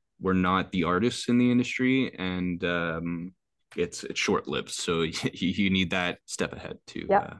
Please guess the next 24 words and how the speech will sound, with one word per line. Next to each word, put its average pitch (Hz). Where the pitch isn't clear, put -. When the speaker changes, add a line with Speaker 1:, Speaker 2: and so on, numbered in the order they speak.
Speaker 2:
for 175
Speaker 1:
to -
go 196
Speaker 2:
sure. 214
Speaker 1:
from 208
there. 175
Speaker 2:
Let's 202
talk 226
about 240
your 233
brands. 185
Okay, 190
so 185
which 190
one, 208
which 196
one 220
came 214
out 196
first? 196
I 202
know 220
Tribal's 208
probably, 196